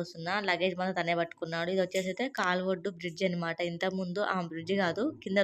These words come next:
రోడ్ వేశారు, పైన బ్రిడ్జ్ కొంచెం పక్కన కన్‌స్ట్రక్షన్ జరుగుతుంది. ఇదే ఫస్ట్ అనమాట ఈ రూట్లో నేను రావటం. హుహు.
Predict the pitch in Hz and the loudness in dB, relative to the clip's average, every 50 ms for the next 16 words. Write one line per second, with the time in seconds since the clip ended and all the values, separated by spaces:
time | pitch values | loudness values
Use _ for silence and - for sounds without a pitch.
0 | 185 190 190 180 180 180 175 175 175 160 170 190 - 180 175 175 180 180 165 170 | 6 6 6 6 4 4 4 2 0 -2 -2 -2 0 0 0 2 2 0 0 -2
1 | 165 165 - - 175 170 160 - 160 156 160 - - - - _ - 185 175 - | -4 -4 -6 -6 -6 -4 -4 -6 -8 -8 -10 -14 -18 -20 -16 _ -6 -6 -4 -2
2 | 190 190 190 - 185 165 165 - 180 170 - 165 165 156 151 156 - 160 151 151 | 0 -2 0 0 -2 -4 -4 -4 -8 -8 -6 -4 -2 -2 -2 -4 -6 -8 -8 -8
3 | 160 202 254 - _ - 202 208 240 240 233 208 196 196 - 185 175 170 165 160 | -6 -8 -8 -6 _ -2 0 2 2 2 2 0 -2 0 -2 -2 -2 -2 -2 -2
4 | 160 196 196 185 175 175 180 180 180 - 190 170 165 160 147 151 151 156 156 151 | 0 0 2 2 2 4 2 2 0 0 0 0 0 0 0 0 0 2 0 0
5 | 147 160 175 220 269 262 - _ _ _ _ - 170 175 175 170 151 | 0 -2 -2 -4 -4 -8 -12 _ _ _ _ -8 -8 -6 -6 -6 -8